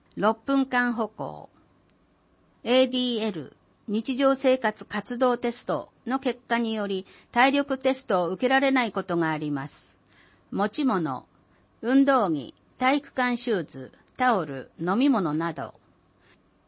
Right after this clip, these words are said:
注意事項、体力に自信のない方、医師から運動を止められている方はご遠慮願います。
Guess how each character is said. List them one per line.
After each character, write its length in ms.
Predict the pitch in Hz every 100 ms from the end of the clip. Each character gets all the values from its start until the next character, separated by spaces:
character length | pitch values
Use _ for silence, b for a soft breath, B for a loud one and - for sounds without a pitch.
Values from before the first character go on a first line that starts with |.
| _ _
注 240 | - 277
意 120 | 277 240
事 160 | 240
項、 380 | 240 151 143 151 _ _ _ b b _
体 220 | 277 285
力 240 | 247 233
に 140 | 208 190
自 140 | 208
信 220 | 214 269
の 120 | 262 254
な 160 | 240
い 100 | 185
方、 400 | - 156 151 - - _ b b _
医 140 | - 285
師 120 | -
か 140 | 226
ら 160 | 185 156
運 220 | 240 254
動 180 | 240 240
を 80 | 226
止 140 | 202
め 100 | 220
ら 140 | 233
れ 100 | 233
て 120 | 220 220
い 100 | 214
る 100 | 220
方 260 | 214 208
は 140 | 175 151
ご 180 | 156
遠 200 | 170 202
慮 120 | 196 180
願 340 | 175 175 165
い 40 | 160
ま 180 | 156
す。 260 | 156 - -